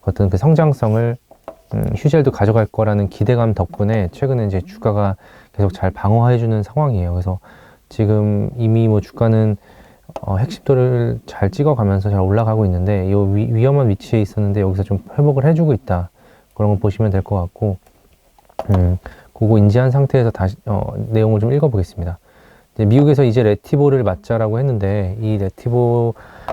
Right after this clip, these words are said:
어, 이제 미국 시장 진출이 내년이 본격화되거든요. 실제로 올해 삼 분기에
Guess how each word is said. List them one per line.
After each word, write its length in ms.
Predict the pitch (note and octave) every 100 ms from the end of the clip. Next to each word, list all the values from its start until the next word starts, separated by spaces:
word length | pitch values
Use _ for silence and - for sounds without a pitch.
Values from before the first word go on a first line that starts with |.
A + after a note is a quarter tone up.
| - - G#2
어, 380 | G2 - - -
이제 340 | A2 A#2+ A2 A2
미국 320 | A2+ A2 C3+ -
시장 480 | - D3 C#3 C3+
진출이 560 | A#2+ - G#2 - A#2+ B2+
내년이 380 | G#2+ A2 A#2+ A#2
본격화되거든요. 840 | - G#2+ D3+ - G#2+ G2 F2+ F#2
실제로 800 | G#2+ C#3+ - C3+ B2 A#2 A2+ A2 - _ _ -
올해 680 | B2 A2+ C3+ C3+ C3 B2+ A#2+ - _ _
삼 260 | - D#3
분기에 440 | D#3+ E3 B2+ G#2